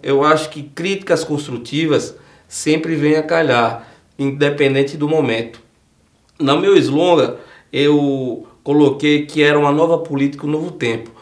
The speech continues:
E a nova forma de fazer política é essa. Independente de posição, de situação, ou oposição, de esquerda e direita, a gente quer o melhor pra cidade.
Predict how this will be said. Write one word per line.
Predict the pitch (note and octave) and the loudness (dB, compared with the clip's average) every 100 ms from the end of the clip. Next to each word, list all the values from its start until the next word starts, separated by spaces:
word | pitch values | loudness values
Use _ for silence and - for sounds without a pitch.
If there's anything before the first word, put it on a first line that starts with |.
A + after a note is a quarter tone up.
| _ | _
E | - | -6
a | - | -4
nova | G3 F#3 | 2 2
forma | - D#3 D3+ | 2 0 0
de | D3 | -2
fazer | C#3+ C3+ C3+ | -4 -2 -4
política | C3 C3 D3 E3 | -4 -4 -4 -2
é | E3+ C3+ | 2 2
essa. | B2 - - - - - | 2 -2 -10 -14 -20 -10
Independente | D3 D#3+ D#3+ D3+ D#3 D3+ | -4 -2 0 0 0 -2
de | D3 | -6
posição, | C#3+ C#3+ C3+ A#2+ - C#3 C#3+ | -6 -4 -4 -6 -4 -2 -2
de | C3 | -4
situação, | - B2+ D3 A#2+ - B2+ C3+ C3 - - - _ | -8 -6 -2 -2 -2 -4 -4 -6 -12 -20 -20 _
ou | - A#2+ | -6 -6
oposição, | A#2+ B2+ B2 - C3+ C#3+ | -2 -4 -4 -6 -2 -2
de | C#3 | -2
esquerda | B2+ - C#3 C3+ | -6 -6 -4 -4
e | C3+ | -4
direita, | B2+ A#2 A#2+ C#3+ C#3 C3+ - - | -4 -2 -2 -2 -4 -8 -14 -10
a | A#2+ | -4
gente | C#3 C#3+ | -4 -2
quer | D#3+ | -4
o | |
melhor | D3 C#3 C#3 | 0 0 0
pra | C#3 | -2
cidade. | C#3 D3+ A#2+ A2 A2 | -8 -6 -2 -2 -4